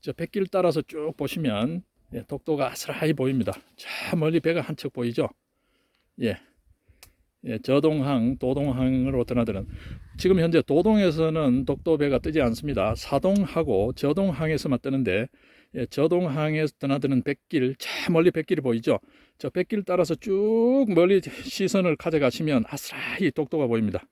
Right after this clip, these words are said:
예, 오늘 육안으로 독도가 보입니다. 성인봉에서 잘 보이고 있습니다.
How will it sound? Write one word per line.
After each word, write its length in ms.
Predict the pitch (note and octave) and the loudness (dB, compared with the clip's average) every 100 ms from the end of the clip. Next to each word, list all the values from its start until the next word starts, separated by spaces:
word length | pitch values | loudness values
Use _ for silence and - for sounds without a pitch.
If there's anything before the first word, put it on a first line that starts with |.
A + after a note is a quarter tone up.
| _ _ _ _ _ | _ _ _ _ _
예, 40 | B2+ | -4
오늘 300 | D3+ D#3+ C3+ | 0 0 2
육안으로 400 | D#3+ E3 D3 B2 | 2 2 2 0
독도가 400 | C3+ B2 C3+ A2 | -2 -4 -2 0
보입니다. 460 | A#2+ A#2 G#2 - _ | 0 0 -2 -8 _
성인봉에서 720 | - D#3+ F3 F#3 F3+ D#3 D3 | -6 -2 0 2 2 0 -2
잘 360 | - - B2+ D#3 | -6 0 2 4
보이고 240 | E3 D#3 | 4 2
있습니다. 340 | A#2+ A2 G#2 | -2 -6 -10